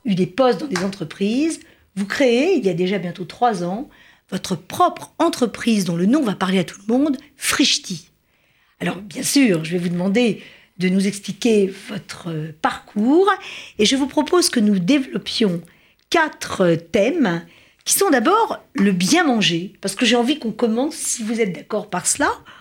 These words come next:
Ensuite, qu'on parle de la création d'entreprise, de toutes ces jeunes femmes, vous n'êtes pas tellement nombreuses, qui sont, il n'y a qu'à vous voir,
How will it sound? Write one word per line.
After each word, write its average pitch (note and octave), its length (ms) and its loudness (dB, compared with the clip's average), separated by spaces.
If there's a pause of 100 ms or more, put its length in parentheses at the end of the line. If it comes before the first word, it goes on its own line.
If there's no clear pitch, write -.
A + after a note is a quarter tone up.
(600)
Ensuite, C4+ 280 0
qu'on C#4+ 160 2
parle F4+ 340 0
de G3 80 0
la F#3 100 0
création G3 420 -2
d'entreprise, F3+ 680 -6
de D#3 60 -4
toutes - 340 -12 (420)
ces - 160 2
jeunes A3+ 240 2
femmes, A#3+ 380 0
vous F#3 60 -8
n'êtes - 180 -14
pas F#3+ 140 -2
tellement E3 340 -6
nombreuses, F#3+ 580 -2
qui - 80 -20
sont, F3 380 -10 (120)
il F#3 60 -20
n'y F#3 60 -20
a - 20 -20
qu'à F3 100 -12
vous D#3 120 -6
voir, E3+ 420 -4